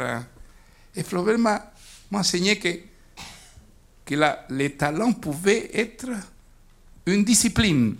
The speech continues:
n'est-ce pas ? Une, euh, euh, persévérance, euh, une manière de se forcer, n'est-ce pas, à refaire et refaire, jusqu'à ce qu'on trouvait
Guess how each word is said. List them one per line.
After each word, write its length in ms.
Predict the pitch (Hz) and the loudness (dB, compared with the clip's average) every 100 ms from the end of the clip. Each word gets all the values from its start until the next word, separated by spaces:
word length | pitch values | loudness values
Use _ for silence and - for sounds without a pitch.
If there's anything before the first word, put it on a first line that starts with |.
| - | -8
n'est-ce 160 | - | -10
pas ? 340 | - 175 214 - - - _ - | -4 -4 -4 -10 -18 -20 _ -4
Une, 440 | 170 170 165 151 | -2 0 0 0
euh, 360 | 143 131 127 117 - - - - - | 2 2 0 -2 -8 -20 -20 -12 -6
euh, 180 | 143 117 - | -4 -4 -2
persévérance, 1160 | - - - 165 156 151 170 160 151 135 - - | 0 0 0 2 2 2 0 0 -2 0 0 0
euh, 260 | 143 135 131 - - - - | 0 0 -4 -10 -20 -20 -8
une 200 | 143 147 | -4 0
manière 460 | 143 139 147 165 147 | 2 2 2 0 0
de 100 | 135 | -2
se 480 | - 131 123 117 107 - - - | 0 0 2 0 -4 -10 -20 -18
forcer, 840 | - - 156 - - 180 165 143 123 | -10 -6 -4 0 2 4 2 0 -4
n'est-ce 180 | 123 | -8
pas, 260 | - 135 135 | -6 -2 -2
à 40 | |
refaire 640 | 131 160 - - 151 131 127 | -2 -4 -6 -4 -4 -4 -4
et 100 | 131 | -4
refaire, 680 | 131 170 - - 147 143 131 - - - | -2 -4 -4 -6 -4 -4 -8 -14 -20 -10
jusqu'à 480 | 117 208 - - 165 | 0 2 2 0 -2
ce 100 | - - 143 147 - - | -2 -2 -2 -4 -18 -4
qu'on 120 | 120 | -4
trouvait 520 | 117 120 120 139 135 | -4 -4 0 0 -2